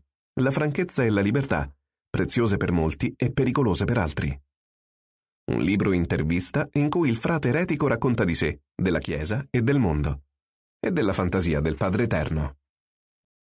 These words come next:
Vincenzo Varagona, Lecco, millenovecentosessanta, marchigiano di adozione,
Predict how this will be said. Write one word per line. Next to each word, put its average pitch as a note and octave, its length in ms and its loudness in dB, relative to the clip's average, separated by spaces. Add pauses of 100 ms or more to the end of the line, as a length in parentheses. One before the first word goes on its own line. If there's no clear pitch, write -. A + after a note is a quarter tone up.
(460)
Vincenzo C3 600 2
Varagona, G2 580 2 (120)
Lecco, F2 560 -2
millenovecentosessanta, D#2+ 1500 -2 (340)
marchigiano G2+ 520 0
di F2 80 2
adozione, A2 600 0